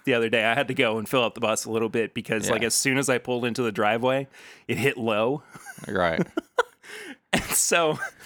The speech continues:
Speaker 1: I went in, and my card wasn't being read at the, the pump, so I had to go in, and this big, like,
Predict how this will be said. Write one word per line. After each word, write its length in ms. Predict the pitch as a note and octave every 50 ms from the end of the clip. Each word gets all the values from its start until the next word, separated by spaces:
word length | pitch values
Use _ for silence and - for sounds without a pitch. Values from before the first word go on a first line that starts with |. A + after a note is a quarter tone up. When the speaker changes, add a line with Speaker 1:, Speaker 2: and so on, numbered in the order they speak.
| - - - - - - -
Speaker 1:
I 140 | C#3+ F3
went 240 | F#3+ F3+ F#3+ G3 G3
in, 240 | F#3 F#3 F#3+ F#3+ F3+
and 160 | - E3 D#3+
my 100 | D#3 D3+
card 300 | C#3+ - D#3+ E3 E3 D3+
wasn't 260 | C#3+ D3+ C#3 C#3 C3+
being 240 | A2+ C3+ C3+ C3+ B2
read 300 | A#2 A#2 A2+ A#2 B2 B2
at 140 | B2 A#2+ -
the, 340 | A#2+ A2+ A2 G#2 G2+ G2+ - _ _ _ _ _ _
the 220 | - B2+ A#2 G#2 - -
pump, 340 | - - B2 C3 E3 - - _ - -
so 120 | - - A#2+
I 60 | A2+
had 80 | C3
to 80 | C3 C3+
go 240 | B2 B2+ B2 A#2 A2+
in, 300 | A2+ A#2 B2 C3+ D3 - _ _ - - - - _ _ _ _ _ _ _
and 140 | - D3 D#3+
this 160 | D#3 D3 -
big, 580 | A#2+ - _ - F3+ E3+ E3+ E3 E3 D#3 C#3 C3+
like, 520 | B2+ C3+ C3 A#2 G#2+ F#2+ - - - -